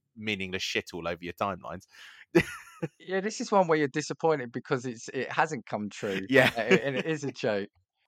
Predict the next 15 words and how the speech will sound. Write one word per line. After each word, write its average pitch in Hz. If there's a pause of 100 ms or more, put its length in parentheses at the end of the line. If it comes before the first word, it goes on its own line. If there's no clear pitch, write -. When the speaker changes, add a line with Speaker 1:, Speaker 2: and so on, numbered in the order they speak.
(140)
Speaker 2:
Right, 147
I've 170
got -
one, 156
uh, 196
sorry, 190
but 175
what 185
I 175
also 165
like 139
about 113
that 98
is 120
they, 131